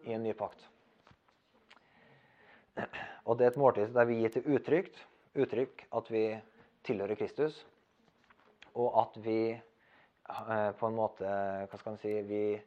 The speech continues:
vi stadfester den pakta som vi allerede har inngått med Jesus, eller som Jesus allerede har inngått med oss. Den blir stadfestet gjennom det her måltidet.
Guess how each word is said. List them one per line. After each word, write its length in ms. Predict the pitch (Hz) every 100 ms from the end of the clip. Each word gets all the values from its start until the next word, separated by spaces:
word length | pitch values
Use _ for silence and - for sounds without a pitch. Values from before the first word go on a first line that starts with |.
| _ _ - _ _ _
vi 140 | 110 -
stadfester 840 | 143 127 90 - 87 - 127 127 - _ _ _ _ -
den 140 | 113 -
pakta 400 | 104 - 104 101
som 240 | 107 104 104 101
vi 80 | 101
allerede 420 | 120 92 87 87 101
har 160 | 98 107
inngått 440 | 98 92 - - - _
med 140 | 113 101
Jesus, 300 | 113 101 - _ _ - _ _ -
eller 160 | 113 104
som 140 | 110
Jesus 220 | 98 101
allerede 280 | 110 92 90
har 100 | 101 98
inngått 180 | 90
med 160 | 113 107
oss. 80 | - - - -
Den 180 | 101 104
blir 100 | -
stadfestet 540 | 123 110 - 87 95
gjennom 220 | 98 87
det 80 | 92
her 100 | 95
måltidet. 320 | 92 - -